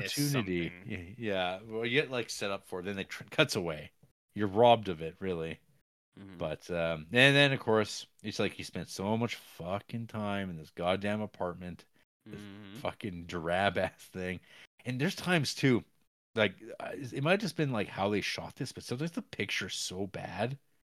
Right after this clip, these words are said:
Speaker 1: it's, like, so blown out, and I don't know if it looks pixelated, like, actually on the, the conversion of this from whenever they
Speaker 2: Mm-hmm.
Speaker 1: ripped it from the source material, it doesn't look good.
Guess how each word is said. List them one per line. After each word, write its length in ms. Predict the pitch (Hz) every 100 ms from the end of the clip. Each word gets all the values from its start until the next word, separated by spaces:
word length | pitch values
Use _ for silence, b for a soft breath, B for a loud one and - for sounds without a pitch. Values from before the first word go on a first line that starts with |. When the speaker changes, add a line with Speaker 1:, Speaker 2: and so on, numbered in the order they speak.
| _
Speaker 1:
it's, 220 | - -
like, 180 | 123 110
so 500 | - - 107 131 147 - _ _ -
blown 420 | 90 98 113 117 -
out, 360 | 92 98 123 131 -
and 100 | 80 _ _ - B B _ _ -
I 40 |
don't 80 | 113
know 60 | 101
if 60 |
it 40 | 92
looks 160 | 98 -
pixelated, 760 | - 110 - 123 127 135 151 147 -
like, 200 | 98 -
actually 500 | 98 98 - 110 104
on 260 | 95 95 98
the, 380 | 87 82 80 73 _
the 80 | 85
conversion 560 | - 80 82 92 110
of 100 | 107 107
this 340 | 127 135 - _
from 200 | - 87
whenever 260 | 85 87 85
they 100 | 82
Speaker 2:
Mm-hmm. 120 | -
Speaker 1:
ripped 200 | 92 -
it 100 | 104
from 180 | - 95
the 80 | 87
source 320 | - 101 -
material, 480 | 98 95 101 113 117
it 340 | - - - -
doesn't 260 | 123 156 107
look 200 | 123 -
good. 240 | 87 87